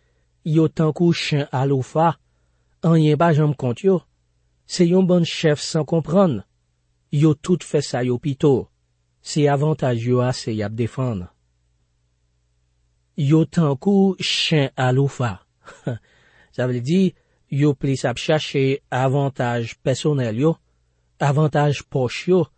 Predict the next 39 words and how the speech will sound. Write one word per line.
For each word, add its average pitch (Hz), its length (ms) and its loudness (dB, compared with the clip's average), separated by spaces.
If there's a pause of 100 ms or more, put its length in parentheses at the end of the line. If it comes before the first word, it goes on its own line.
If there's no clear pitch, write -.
(480)
paske 135 260 -4
yo 131 180 -2
enterese 123 720 -2
nan 110 140 -4
bezwen 110 380 -4
asanble 110 460 -6
a. 95 100 -8 (1700)
Sonje 147 320 0
yon 135 240 -2
jou, 147 340 0 (100)
m 123 120 -8
t - 80 -8
al 123 160 -4
manje, 120 560 -4
manje 120 340 -4
midi, 120 440 -4 (600)
avèk 110 300 -6
yon 117 120 -6
pastè 113 360 -6
retrete. 117 560 -4 (920)
E - 100 -4
pastè 143 260 -2
a 147 80 0
te 135 120 -4
di, 151 180 0 (840)
Magui, 143 440 -2 (500)
mesaj 175 480 -4
w 185 120 2
ap 185 100 -2
bay 123 200 -4
sou 131 200 -4
radyo 113 400 -4
yo, 110 180 -6
yon 117 120 -8
ti 127 120 -6
jan 107 160 -6
twò 113 200 -10
seve, 101 400 -8
monchè. 95 340 -10